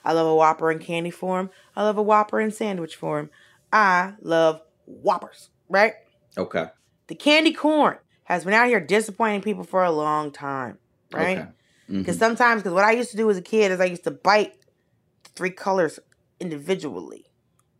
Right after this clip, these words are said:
Speaker 1: right?
Speaker 2: Mm-hmm.
Speaker 1: 'Cause I was like, "Let me get the white first." No. 'Cause as a child, I thought there were different flavors 'cause you would see different colors of different flavors. But that's
Speaker 2: Yeah.
Speaker 1: not what happened. But I think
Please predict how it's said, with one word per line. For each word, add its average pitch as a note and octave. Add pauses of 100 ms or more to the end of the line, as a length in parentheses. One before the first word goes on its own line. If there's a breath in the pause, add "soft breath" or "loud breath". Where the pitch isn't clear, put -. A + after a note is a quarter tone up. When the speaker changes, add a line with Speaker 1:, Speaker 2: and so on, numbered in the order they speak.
(140)
Speaker 1:
right? D#3+ (360)
Speaker 2:
Mm-hmm. F2 (260)
Speaker 1:
'Cause -
I F#3
was F#3+
like, F3+
"Let A3
me B3+
get B3
the F#3+
white A3
first." A#3+
No. A#3 (640 soft breath)
'Cause A3
as C#4+
a -
child, F4+
I C#4
thought A#3+
there A#3
were G3
different F#3+
flavors A#3
'cause E3+
you G3
would F3+
see G3
different E3
colors E3+
of C3+
different C3
flavors. E3+ (680 soft breath)
But F3+
that's F#3
Speaker 2:
Yeah. F#3
Speaker 1:
not D#3
what D#3
happened. F3+
But -
I F#3+
think -